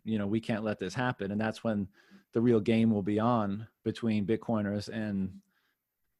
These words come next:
those powers that be. Um, so I, I do think it's good to be mindful of those threats and, you know, employ all the best practices you can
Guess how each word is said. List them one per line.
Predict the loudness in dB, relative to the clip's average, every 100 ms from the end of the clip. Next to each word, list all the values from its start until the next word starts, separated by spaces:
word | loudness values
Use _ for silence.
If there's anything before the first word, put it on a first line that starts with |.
| _
those | 0 0
powers | 0 0 0 -2
that | -2
be. | 2 2 0 -6
Um, | -6 -4 -4 -6 -8 _ _ _
so | 2 4
I, | 6 4 2
I |
do | 4 4
think | 4 2
it's | 4
good | 4
to |
be | 2
mindful | 2 2 2 2
of | 2
those | 4 2
threats | 2 2 2 -4
and, | -4 0 2 2 -2 _ _ _ _ _ _ _ -14
you | -2 2
know, | 4 4
employ | 2 2 6 6 8
all | 6
the | 6
best | 4 2
practices | 0 -2 0 -6 -4
you | -4
can | -2 0 2 2 -2